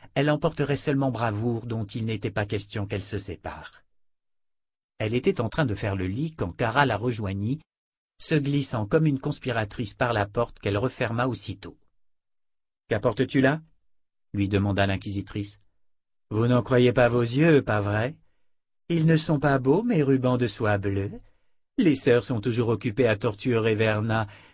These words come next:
et Z a chargé Warren de je ne sais quelle mission. Ça nous laisse le temps d'utiliser ces rubans pour égayer un peu les lieux.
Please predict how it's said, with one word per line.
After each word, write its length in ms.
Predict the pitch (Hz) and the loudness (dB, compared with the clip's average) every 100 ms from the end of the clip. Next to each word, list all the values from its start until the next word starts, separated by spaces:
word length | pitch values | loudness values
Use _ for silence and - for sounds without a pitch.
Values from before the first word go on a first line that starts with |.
| - | -2
et 120 | 170 | 0
Z 320 | 151 165 165 | 4 4 4
a 100 | 156 | 4
chargé 380 | 151 170 147 151 | 2 0 0 2
Warren 520 | 151 165 135 131 120 | 4 4 4 2 0
de 100 | 120 | -2
je 160 | 120 135 | 0 0
ne 60 | |
sais 160 | 135 139 | 0 0
quelle 160 | 139 131 | 0 0
mission. 420 | 127 - 139 135 _ _ _ _ _ | -2 -4 -8 -8 _ _ _ _ _
Ça 220 | - - 156 | -4 2 4
nous 100 | 113 | 4
laisse 240 | 113 104 | 2 2
le 140 | 110 | 0
temps 180 | 101 117 | 2 0
d'utiliser 560 | 107 104 117 104 101 113 | 0 -2 -4 -4 -2 -2
ces 160 | 117 | -2
rubans 400 | 104 107 107 110 | 0 0 0 0
pour 220 | 104 107 113 | -2 0 0
égayer 420 | 107 113 107 113 | 0 0 0 -2
un 80 | 110 | -2
peu 140 | 120 | -4
les 160 | 120 131 | -2 -2
lieux. 340 | 135 156 190 | 0 -2 -4